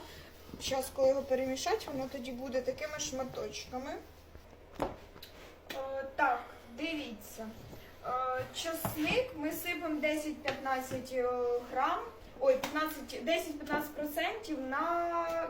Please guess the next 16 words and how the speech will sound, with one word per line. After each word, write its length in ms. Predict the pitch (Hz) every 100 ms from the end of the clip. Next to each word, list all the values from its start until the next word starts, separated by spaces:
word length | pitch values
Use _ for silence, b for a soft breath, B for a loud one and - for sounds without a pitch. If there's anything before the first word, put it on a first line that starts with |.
| -
кілограм. 540 | 320 311 254 220 208 - - - -
Е, 260 | 269 277 -
так, 220 | 294 277
в 40 | 311
мене 200 | 339 320
вже 180 | 302
лоточок 460 | 294 294 294 294 294
вторований, 680 | - - 285 349 415 415 381 294 277
важимо 440 | 320 311 302 294
м'ясо. 720 | 269 247 226 226 - - 339 466 - - B B B B -
Е, 480 | 262 269 269 269 269 269
рівно 380 | 320 466 415
три 200 | 302 349
кілограми 760 | 349 349 302 285 247 233 233 233
в 40 |
нас. 500 | 226 226 240 247 -